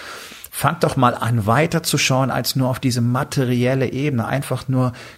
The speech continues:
Geld verdienen und dann irgendwann Rente, Leben genießen, Sargdeckel von innen schließen.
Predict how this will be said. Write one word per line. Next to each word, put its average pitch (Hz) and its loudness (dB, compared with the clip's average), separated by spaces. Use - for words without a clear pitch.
Geld 151 2
verdienen 127 2
und 117 0
dann 127 0
irgendwann 131 2
Rente, 135 2
Leben 135 4
genießen, 127 0
Sargdeckel 135 0
von 117 0
innen 110 0
schließen. - -6